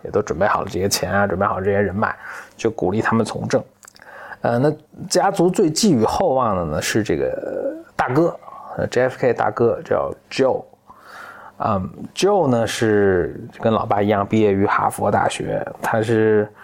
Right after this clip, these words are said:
呃，就一个特别优秀的青年，就是，呃，呃，精力充沛呀，身体健康呀，然后这个性格好呀，有责任感啊，就是基本上是人见人爱，花见花开的这么一个，一个，一个情况。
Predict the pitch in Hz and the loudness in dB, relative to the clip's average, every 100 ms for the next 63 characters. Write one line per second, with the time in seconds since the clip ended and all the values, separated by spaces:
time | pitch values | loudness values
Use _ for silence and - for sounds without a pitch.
0 | - - - - - - 151 147 151 - | -20 -20 -16 -10 -8 0 4 4 4 2
1 | 131 131 127 120 104 113 92 - - - | 2 4 4 2 2 0 -2 -4 -14 -10
2 | - - - 76 50 50 - - - - | -8 -6 -6 -6 -6 -6 -4 -6 -10 -10
3 | - - - 127 120 - 123 131 120 110 | -8 -6 -2 2 2 2 0 2 2 2
4 | 107 107 104 107 120 117 110 113 - 120 | 0 2 2 0 0 -2 0 -2 0 0
5 | 117 117 104 104 101 90 - 113 92 107 | 2 2 2 2 2 0 -2 -2 -2 -4
6 | 98 95 95 98 - - 110 110 - - | -6 -4 -4 -2 -2 0 2 2 0 -2
7 | - 147 131 101 104 110 120 104 - 104 | -4 0 0 2 2 2 2 0 0 0
8 | 107 - - - - - - 107 120 117 | -2 -2 -10 -18 -18 -18 -6 -2 0 2
9 | 160 151 120 127 117 135 135 110 120 113 | 2 2 2 2 4 4 2 2 2 2
10 | 101 - 110 107 78 - - 98 - 110 | 2 0 2 2 0 -2 -2 -2 0 0
11 | 98 92 - 82 85 - 120 104 - - | 0 -2 -6 -8 -6 -6 -6 -8 -10 -12
12 | - 90 - 123 | -6 -4 -2 -4